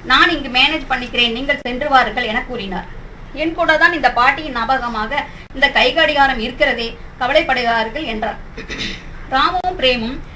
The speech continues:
இருவரும், "சரி தாத்தா, நாங்க இப்ப செல்கிறோம்,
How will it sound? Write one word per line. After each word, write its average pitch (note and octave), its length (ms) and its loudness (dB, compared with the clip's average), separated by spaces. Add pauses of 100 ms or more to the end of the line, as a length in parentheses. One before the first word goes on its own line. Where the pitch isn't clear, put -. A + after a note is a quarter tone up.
(100)
இருவரும், D#4 460 0
"சரி - 260 4
தாத்தா, C4+ 380 2 (240)
நாங்க C#4+ 300 2
இப்ப E4 300 0
செல்கிறோம், D4+ 540 2